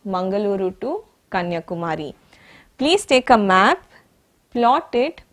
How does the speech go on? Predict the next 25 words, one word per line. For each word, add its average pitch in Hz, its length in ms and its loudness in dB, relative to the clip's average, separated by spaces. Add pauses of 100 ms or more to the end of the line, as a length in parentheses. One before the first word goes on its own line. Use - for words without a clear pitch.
(140)
practice 240 520 0
it. 269 240 2 (380)
Once 233 460 2
you 427 300 4 (220)
plot 226 400 4
in 339 120 -4
the 285 80 2
map 208 400 2
and 214 240 0
learn, 196 280 2 (320)
you 220 100 -2
will 339 300 4
not 208 400 2
forget 190 580 0
it 294 140 0
and 233 160 0
you 240 80 0
will 311 180 0
remember 196 440 0
it 208 180 -2
very 196 360 -4 (100)
easily. 185 520 -6
So - 180 -10
there 185 160 -4
are 180 120 -6